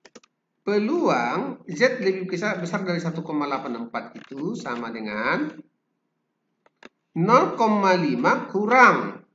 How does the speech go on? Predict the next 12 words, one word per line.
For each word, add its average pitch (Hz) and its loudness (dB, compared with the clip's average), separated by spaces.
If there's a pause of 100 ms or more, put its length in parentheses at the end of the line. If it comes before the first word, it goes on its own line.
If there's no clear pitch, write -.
(1200)
peluang 185 2 (480)
nol 220 4
lebih 160 -2
kecil 160 -8
dari 131 -4
Z 180 -6
lebih 139 -8
kecil 147 -6
dari 131 -6 (560)
satu - -18
koma - -14
delapan - -18